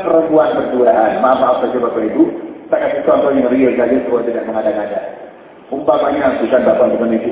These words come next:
orang lain punya anak mahasiswa atau mahasiswi kuliah di luar kota, di Jogja, di Bandung, di Surabaya. Dia ngontrak, perempuan itu ngontrak di kontrakan.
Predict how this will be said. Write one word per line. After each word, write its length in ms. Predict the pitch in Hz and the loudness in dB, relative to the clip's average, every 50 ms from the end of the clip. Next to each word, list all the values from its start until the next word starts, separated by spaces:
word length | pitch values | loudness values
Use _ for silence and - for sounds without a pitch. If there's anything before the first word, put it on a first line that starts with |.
| 117 | 0
orang 220 | - - 127 120 117 | 2 2 2 2 2
lain 220 | 113 110 113 113 110 - - - - - - 165 | 2 2 2 2 0 -2 -6 -10 -12 -4 2 2
punya 320 | 175 175 175 175 175 170 170 - | 2 4 4 2 2 2 2 2
anak 640 | - 156 320 311 330 160 - - - - - - | 2 0 2 4 2 2 2 0 -4 -8 -6 -2
mahasiswa 600 | 123 127 131 127 123 - 131 127 - - 135 135 135 135 - | 0 2 2 2 0 -2 -4 -6 -4 0 2 4 4 4 4
atau 140 | - 123 123 | 2 0 0
mahasiswi 880 | 127 123 117 - 127 120 117 120 123 123 120 113 110 - - - - - - - - | 0 0 -2 -2 -4 -6 -8 -8 -8 -6 -4 -4 -6 -6 -8 -12 -16 -18 -18 -16 0
kuliah 320 | - 165 165 165 175 165 | 4 6 8 8 8 6
di 160 | 156 - 139 | 4 4 4
luar 220 | 135 127 123 120 - - | 4 4 4 4 2 2
kota, 280 | - 113 - - 113 110 - - - - - - - - | 0 0 2 2 4 4 4 4 2 0 -4 -6 -8 -10
di 80 | - - - | -10 -2 -2
Jogja, 540 | 120 117 120 120 127 135 131 127 123 127 - | -2 -2 0 0 4 6 6 6 6 4 2
di 60 | - - | 2 2
Bandung, 400 | - 117 127 127 127 135 127 120 | 4 4 4 4 4 4 4 2
di 80 | 117 104 | 0 0
Surabaya. 400 | - 113 110 - 110 104 - - - - - - - - - - - | 0 2 2 2 4 2 2 0 -2 -6 -8 -12 -12 -14 -16 -14 -10
Dia 220 | 170 196 220 226 226 226 | -4 2 2 4 4 4
ngontrak, 520 | - 254 - - - - - 156 - - - - - - - - - - - - - - - - - | 4 2 2 2 0 2 2 4 4 2 0 -2 -4 -8 -10 -10 -12 -14 -16 -16 -18 -18 -20 -4 -2
perempuan 420 | 165 180 185 190 190 190 208 208 202 | 2 4 4 4 4 4 4 4 4
itu 140 | 208 220 208 202 | 2 2 0 2
ngontrak 540 | - 180 170 160 151 - - 170 190 202 - - | 2 2 2 2 2 0 0 2 2 4 4 2
di 140 | - - - - | 0 -2 -2 -4
kontrakan. 540 | 165 139 - - - - - - - - - | -4 -2 0 2 2 2 0 -2 -4 -6 -8